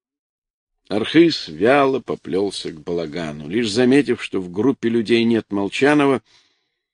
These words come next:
весь как-то подобрался и крупной рысью бросился догонять хозяина. Зоолог и лесник пошли в дальний путь по горам. Скальные перевалы,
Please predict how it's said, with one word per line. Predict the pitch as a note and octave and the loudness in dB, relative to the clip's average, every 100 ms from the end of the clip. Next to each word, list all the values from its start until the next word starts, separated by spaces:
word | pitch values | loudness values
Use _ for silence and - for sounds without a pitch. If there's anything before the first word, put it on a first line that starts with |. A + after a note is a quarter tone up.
| _ _ - | _ _ -2
весь | G2 C#3 - | 4 4 4
как-то | A#2 - - | -4 -4 -8
подобрался | F2+ F2+ F#2 B2+ D#3 - A#2 | -6 -4 2 4 4 0 -6
и | - G2+ | -8 -12
крупной | - F2+ - - G#2 | -2 2 2 0 -4
рысью | G2 B2+ - - G#2+ | 0 0 -2 -8 -10
бросился | F2 G2+ A2 F#2+ - F#2+ | -2 -2 -2 -4 -8 -8
догонять | F#2+ F2 F2+ F2+ - | -8 -4 -4 -4 -8
хозяина. | - D2 D#2 C2+ - _ _ _ _ _ _ _ _ _ _ _ _ _ _ _ _ _ _ _ _ _ _ _ _ _ _ _ - | -12 -10 -10 -12 -16 _ _ _ _ _ _ _ _ _ _ _ _ _ _ _ _ _ _ _ _ _ _ _ _ _ _ _ -10
Зоолог | A2+ D#3 E3 A3 A3 G#3 - - | 2 8 10 10 10 6 0 -2
и | C3 | 0
лесник | A#2+ G#2+ - F#3+ - | 0 -4 -6 -8 -4
пошли | - A#2+ - F#3+ - _ _ _ | -2 -2 -4 -8 -8 _ _ _
в | - E2+ | -18 0
дальний | B2 C#3+ C#3 A2+ | 2 2 0 -4
путь | G#2+ A#2+ | -6 -8
по | - F#2+ | -8 -4
горам. | F2 D2+ B1 - _ _ _ _ _ _ _ _ _ - | -4 -4 -10 -18 _ _ _ _ _ _ _ _ _ -12
Скальные | - - D3 C3+ C3+ C3 | -4 2 4 4 4 0
перевалы, | - A#2+ A2+ A#2+ D3 C#3 | 0 0 4 4 6 6